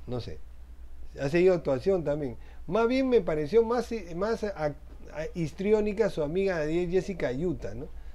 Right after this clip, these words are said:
No sé si Jessica se ha inscrito en el grupo, en el,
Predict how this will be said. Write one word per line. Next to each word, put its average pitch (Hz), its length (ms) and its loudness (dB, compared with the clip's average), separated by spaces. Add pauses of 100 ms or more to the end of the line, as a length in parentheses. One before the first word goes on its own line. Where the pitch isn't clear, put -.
(340)
No 160 140 4
sé 196 140 8
si 180 140 4
Jessica 185 380 8
se 190 120 4
ha 196 120 6
inscrito 196 500 2
en 165 100 0
el 127 340 -2
grupo, 175 440 -2
en 127 80 -4
el, 113 360 -6